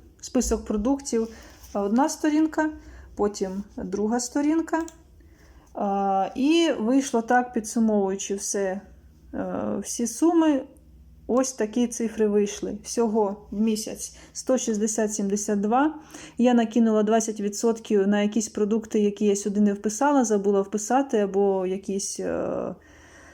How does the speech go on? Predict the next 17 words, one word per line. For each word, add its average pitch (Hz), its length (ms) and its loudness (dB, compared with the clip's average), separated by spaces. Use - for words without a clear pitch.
ну, 330 120 6
знаєте, 233 400 4
сезонні 226 560 4
ягоди, 269 480 6
чи 214 160 -4
пива 262 340 6
захотілося, 226 800 2
чи 214 540 2
ще - 560 -2
щось 254 240 -2
там 214 260 2
по 214 120 2
акції 240 460 2
знайшли, 214 500 2
рибу 226 260 2
якусь, 208 520 0
е, 180 380 0